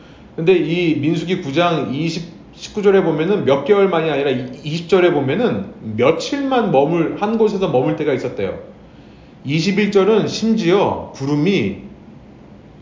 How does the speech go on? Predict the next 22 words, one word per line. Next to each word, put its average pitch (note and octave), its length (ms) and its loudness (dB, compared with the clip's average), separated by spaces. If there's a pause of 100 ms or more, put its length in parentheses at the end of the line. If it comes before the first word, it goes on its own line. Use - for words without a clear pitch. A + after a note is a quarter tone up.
(140)
하루 C#4 420 0
만에 A#3 300 2
다시 F#3+ 320 -6
떠오른다는 F#3 600 4
얘기입니다. G2 400 -8 (2000)
저녁 F3+ 360 2
때 G3+ 160 6
한 A3+ 260 2
곳에 G3+ 440 2
스탑했다가 G3+ 1000 0
그래서 F#3 440 0
다 - 80 -10 (180)
피고 B3 260 0
나서 E3+ 280 0
그날 E3 260 0
밤에 E3 220 0
자고 C3+ 260 -4
나면 C#3+ 300 -4
갑자기 D3+ 360 -2
아침에 C3 380 -2
떠오르는 G3 460 0
거예요. G2 260 -8